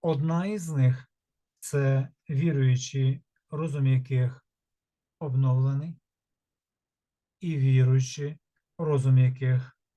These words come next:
не обновлений. І різниця між ними в такому великому відриві,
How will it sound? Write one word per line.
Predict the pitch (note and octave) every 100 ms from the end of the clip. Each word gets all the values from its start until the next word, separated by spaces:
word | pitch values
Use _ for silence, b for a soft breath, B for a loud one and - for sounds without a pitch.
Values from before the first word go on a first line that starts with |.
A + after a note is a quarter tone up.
| -
не | D3 C#3
обновлений. | B2+ A#2+ B2+ B2 A#2 A#2+ C3 _ _ _ _ _ _ _ _ _ _ _ _ _ _ _ _ _ _ _ _ _ _ _ _ _
І | G3 F3 E3 E3 -
різниця | D3+ D3+ C3+ E3+ F3 C3
між | C3 C3 A#2+
ними | C3 D#3 D3 B2+ B2 C3 _ _ _ _ _ _ _ _ _ _ _ _ _
в | - -
такому | C3 B2+ D3+ F#3+
великому | G#3 G#3 F#3 C#3 C#3+ C#3+
відриві, | B2+ C3 C3+ C3+ B2+ B2 C3